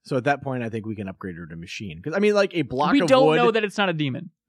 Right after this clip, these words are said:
Speaker 1: Really?
Speaker 2: Yeah.
Speaker 1: So how do you know that the stopwatch isn't just, like, a swirling
Speaker 2: <laughs>
Speaker 1: vortex of red mist?
Speaker 2: All I gotta say is
Speaker 1: Or
Speaker 2: that I'm,
Speaker 1: he didn't
Speaker 2: I didn't
Speaker 1: pop the case open.
Speaker 2: I didn't put the stopwatch on my list, Quirk.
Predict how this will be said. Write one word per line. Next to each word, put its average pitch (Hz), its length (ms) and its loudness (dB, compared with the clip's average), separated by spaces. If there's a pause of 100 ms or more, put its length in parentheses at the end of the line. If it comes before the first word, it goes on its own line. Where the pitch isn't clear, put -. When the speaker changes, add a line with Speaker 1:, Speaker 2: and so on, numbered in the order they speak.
(1600)
Speaker 1:
Really? 208 680 2
Speaker 2:
Yeah. 170 300 2 (240)
Speaker 1:
So - 140 -4
how 233 140 2
do 240 60 -4
you 226 80 -2
know 208 120 2
that 185 120 -6
the 170 100 -8
stopwatch 160 760 -4
isn't 135 260 -4
just, 123 300 -6
like, 113 180 -2
a 123 60 -6
swirling 156 680 0
Speaker 2:
<laughs> 104 40 -18
Speaker 1:
vortex 143 680 -2
of 113 200 -6 (760)
red 123 420 0
mist? 127 560 -2
Speaker 2:
All 156 140 0
I 185 40 0
gotta 202 160 -2
say 226 160 0
is 214 40 2
Speaker 1:
Or 190 60 -2
Speaker 2:
that 196 80 2
I'm, 196 80 0
Speaker 1:
he 160 80 -2
didn't 170 120 4
Speaker 2:
I 180 60 4
didn't 196 100 2
Speaker 1:
pop 170 180 2
the 156 80 -4
case 180 300 -2
open. 131 380 -2
Speaker 2:
I 175 60 0
didn't 196 140 0
put 196 100 -2
the 185 60 -10
stopwatch 190 400 0
on 196 80 2
my 185 100 2
list, 196 220 0
Quirk. 165 200 -2